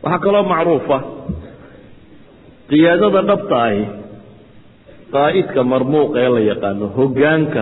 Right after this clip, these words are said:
rasmiga ahi, waa hoggaanka xaalaadka azimaadka ummadda ururin kara.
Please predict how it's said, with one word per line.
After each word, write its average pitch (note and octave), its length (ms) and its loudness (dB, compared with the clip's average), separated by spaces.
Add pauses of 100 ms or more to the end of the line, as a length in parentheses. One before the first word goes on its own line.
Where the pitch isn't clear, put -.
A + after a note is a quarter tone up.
rasmiga B2+ 540 -2
ahi, F#2 180 -4 (920)
waa D#3+ 200 2
hoggaanka E3+ 560 0
xaalaadka E3+ 600 -2 (120)
azimaadka D3+ 600 0
ummadda C#3+ 340 2
ururin B2 460 2
kara. F2 220 -8